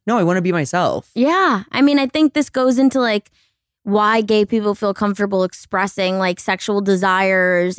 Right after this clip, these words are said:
Speaker 2: and, like, knowing their taste, what turns them on is, like, we've been in a position where are you six years old looking yourself in the mirror going, "Why is my pussy wet?" from, you know, Jen Aniston on Friends?
Speaker 1: <laughs>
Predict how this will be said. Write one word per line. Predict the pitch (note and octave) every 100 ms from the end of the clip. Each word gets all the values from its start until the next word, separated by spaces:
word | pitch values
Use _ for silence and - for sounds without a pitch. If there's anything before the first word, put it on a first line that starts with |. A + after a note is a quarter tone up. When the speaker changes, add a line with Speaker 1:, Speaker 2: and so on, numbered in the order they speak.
| -
Speaker 2:
and, | F#3+ F#3 F3+ E3+ E3+ E3+
like, | G3 G3
knowing | G3+ G#3 A3 G#3+
their | F#3+ F#3 _ _ -
taste, | - C4 G#3+ G#3
what | -
turns | - A#3 A3
them | G#3 G#3
on | A3 G#3+
is, | G3
like, | G3+ F#3+ - - _ -
we've | A#3+ A#3
been | B3
in | B3
a | A#3+
position | A#3+ A#3 A3 A#3+ A3+
where | G#3
are | F3+
you | G3 A#3
six | C4 C#4+ - C4
years | C4 B3
old | A#3+
looking | G#3+ A#3+ A3+
yourself | G#3 A3+ G#3+
in | G#3+
the |
mirror | G3+ G3+ G#3
going, | G#3 G3 F3+
"Why | F3 F#3 G3
is | G3
my | F#3+
pussy | G3 F#3+ G3+
wet?" | G3 F#3+
from, | - F#3 F#3 F3+ E3 -
you | G3+
know, | F#3+ F3+
Jen | F3+ F#3
Aniston | F3+ F3+ G3 F#3
on | E3
Friends? | F#3+ E3+ A3+ C#4
Speaker 1:
<laughs> | -